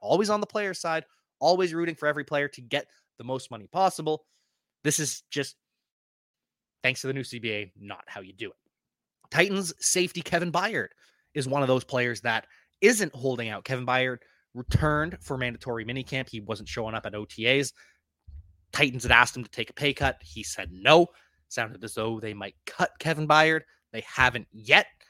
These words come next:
And the only actual players that can hold out right now, we've talked about, are the players that are on the franchise tag, like Josh Jacobs. Josh Jacobs is not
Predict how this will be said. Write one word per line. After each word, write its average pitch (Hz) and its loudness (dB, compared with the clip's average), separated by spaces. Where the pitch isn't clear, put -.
And 220 2
the 143 2
only 277 4
actual 190 0
players 165 0
that 139 -2
can 123 -14
hold 120 -8
out 143 -4
right 151 -2
now, 147 0
we've 117 -14
talked 117 -2
about, 127 -2
are 120 -2
the 117 -8
players 127 -4
that 123 0
are 131 2
on 127 0
the 110 -8
franchise 135 0
tag, 139 -2
like 120 -4
Josh 123 -4
Jacobs. 127 -8
Josh 139 -2
Jacobs 139 -8
is 123 -12
not 107 -6